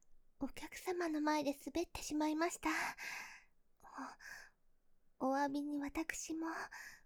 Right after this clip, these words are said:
服を脱いでと。お詫びになっておりますかね。<laughs> うーん、そ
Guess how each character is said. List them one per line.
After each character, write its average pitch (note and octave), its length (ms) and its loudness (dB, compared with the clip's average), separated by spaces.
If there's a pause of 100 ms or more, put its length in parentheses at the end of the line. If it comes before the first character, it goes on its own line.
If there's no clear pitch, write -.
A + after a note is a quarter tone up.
(540)
服 F4 100 0 (140)
を C4+ 40 -4
脱 C4+ 180 -6
い D4+ 240 -8
で - 180 -16 (440)
と。 C4+ 100 -4 (4000)
お C#4 240 12
詫 D#4 60 4
び D#4+ 100 2
に E4 80 2
な F4+ 160 4
っ F#4+ 40 -6
て - 160 0
お C#4+ 80 6
り C#4+ 120 2
ま D#4+ 140 2
す - 120 -6
か C4+ 140 0
ね。 C#4+ 360 -8 (760)
<laughs> - 460 -6 (2250)
う B3 40 -2
ー - 20 -2
ん、 A3 880 -8 (1080)
そ - 220 6